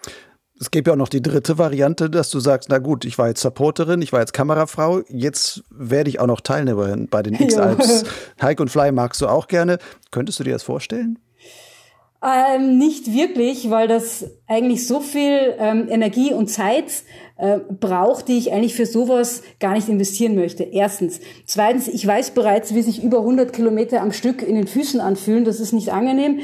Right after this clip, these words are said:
Speaker 2: Drittens, ich, im Wettkämpfen mache ich mich eher halb tot. Ich hab das nimmer im Griff. Ähm, und, na, aber es gibt sicher andere tolle Frauen, die auch körperlich viel stärker sind.
Speaker 1: Nun hast du,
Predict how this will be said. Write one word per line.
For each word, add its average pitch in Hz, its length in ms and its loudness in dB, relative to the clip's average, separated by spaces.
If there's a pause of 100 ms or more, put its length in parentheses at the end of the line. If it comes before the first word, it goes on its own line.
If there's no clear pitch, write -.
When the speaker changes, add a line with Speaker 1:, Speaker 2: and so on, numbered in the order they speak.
(120)
Speaker 2:
Drittens, 262 420 0
ich, - 300 -6
im 226 180 4
Wettkämpfen 247 540 0
mache 233 160 2
ich 226 80 2
mich 214 160 0
eher 220 240 2
halb 208 180 0
tot. 269 260 0
Ich 247 140 0
hab 233 140 -2
das 208 160 -6
nimmer 220 180 2
im 190 80 2
Griff. 208 360 -4 (640)
Ähm, 214 680 4 (440)
und, 208 640 2 (180)
na, 214 360 -2
aber 185 120 -4
es 170 140 -6
gibt 208 200 -2
sicher 226 320 -2 (300)
andere 240 400 2
tolle 233 300 2
Frauen, 196 300 0
die 214 140 2
auch 190 200 -2
körperlich 196 420 0
viel 190 100 0
stärker 175 360 -2
sind. 170 280 -2 (1700)
Speaker 1:
Nun 131 140 2
hast 135 220 0
du, 139 240 2